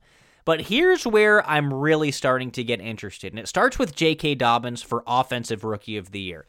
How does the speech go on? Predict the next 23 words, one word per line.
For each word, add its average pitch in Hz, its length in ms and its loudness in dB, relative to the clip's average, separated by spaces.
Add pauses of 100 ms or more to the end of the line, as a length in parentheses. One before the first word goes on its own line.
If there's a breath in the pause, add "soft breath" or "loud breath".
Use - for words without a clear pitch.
(520 soft breath)
J 233 200 4
K 302 220 2
Dobbins 196 460 2
is 147 180 -4
plus 247 380 0
twenty-five 196 600 2
hundred 147 320 -2
right 143 200 2
now 139 180 -2
for 135 140 -8
the 120 120 -2
Offensive 131 520 -4
Rookie 131 300 -6
of 113 120 -8
the 120 80 -8
Year. 120 300 -6
I 208 160 2
see 214 300 -6
great 143 440 0
value 135 480 0
for 123 200 -8
J 127 240 -2
K 123 400 -6